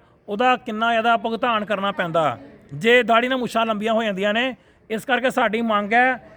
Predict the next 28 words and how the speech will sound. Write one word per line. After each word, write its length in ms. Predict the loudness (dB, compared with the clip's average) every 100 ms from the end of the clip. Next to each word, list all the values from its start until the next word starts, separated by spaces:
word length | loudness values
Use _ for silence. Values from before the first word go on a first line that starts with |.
| -8
ਕਿ 80 | 0
ਉਹ 160 | 2 4
ਸਾਡੇ 260 | 2 0
ਕਰਜ਼ੇ 300 | -2 -2 0
ਜਿਹੜੇ 160 | 2 2
ਮਾਫ਼ 340 | 4 2 2
ਕੀਤੇ 240 | 0 -2 2
ਜਾਣ 280 | 2 2 -4 -14 -20 -8
ਤੇ 60 | -4
ਸਾਨੂੰ 400 | 0 0 2 2
ਵੀ 220 | 0 0
ਜੋ 200 | 2 0
ਕਾਨੂੰਨ 300 | 0 -4 -2
ਬਣਿਆ 340 | -2 0 0
ਉਹਦੇ 300 | -2 -2 -2
ਮੁਤਾਬਕ 600 | -2 -2 2 2 2 -4 -4 -14 -20 -20 -20 -20 _ _ _ -20 -20 -20
ਸਹਿਕਾਰੀ 540 | -4 0 2 4 4 2
ਸੁਸਾਇਟੀਆਂ 460 | 0 0 0 2
ਦੇ 60 | 0
ਮੈਂਬਰ 320 | 0 0 0
ਬਣਾ 300 | 2 2 0
ਕੇ 320 | 0 0 0 -2 -12 _ _ _ _ _ _
ਸ-, 280 | -18 -14 -8
ਸਬਸਿਡੀ 420 | 0 0 4 4
ਤਹਿਤ 200 | 4 4
ਸਾਨੂੰ 220 | 2 -2 -2
ਕਰਜ਼ਾ 300 | -2 0 0
ਦੇਣਾ 360 | 2 0 0